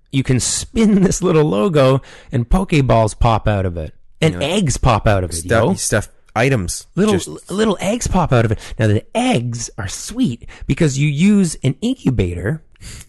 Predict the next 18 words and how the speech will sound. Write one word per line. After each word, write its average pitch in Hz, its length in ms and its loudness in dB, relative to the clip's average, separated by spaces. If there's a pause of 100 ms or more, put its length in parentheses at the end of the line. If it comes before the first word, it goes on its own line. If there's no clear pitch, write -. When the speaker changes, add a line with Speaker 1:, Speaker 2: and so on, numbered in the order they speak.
(200)
Speaker 1:
and 117 400 2 (840)
that 156 380 -2
will 165 200 0 (280)
incubate 202 540 0
the 165 180 2
egg, 147 420 0
and 151 140 4
then 170 80 2
it 175 100 -4
says 151 200 0
how 156 120 0
many 160 160 0
kilometers 135 960 0 (220)
are 120 120 2
left 123 440 -2
until 123 260 0
that 113 180 2
hatches. 110 680 -4